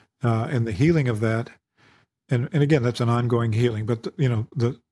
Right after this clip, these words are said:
the substantive healing of that, could I then open my heart again and trust? And that's how children, you know, so many of my brothers and sisters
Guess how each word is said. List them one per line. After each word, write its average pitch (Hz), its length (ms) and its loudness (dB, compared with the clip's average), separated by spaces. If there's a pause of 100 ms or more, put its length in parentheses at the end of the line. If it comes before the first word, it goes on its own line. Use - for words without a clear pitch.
(120)
the 123 120 0
substantive 123 840 0
healing 131 320 2
of 110 120 -2
that, 117 240 -2
could 117 160 -2
I 120 180 2
then 120 220 0
open 131 320 -2
my 117 160 -2
heart 117 240 0
again 117 320 -2
and 107 100 -4
trust? - 540 -8 (800)
And 120 180 0 (300)
that's 135 280 0
how 131 140 2
children, 113 380 0
you 123 100 0
know, 117 60 0
so 120 220 -2
many 123 160 2
of 117 80 0
my 117 80 0
brothers 120 260 2
and 107 100 -4
sisters 120 460 0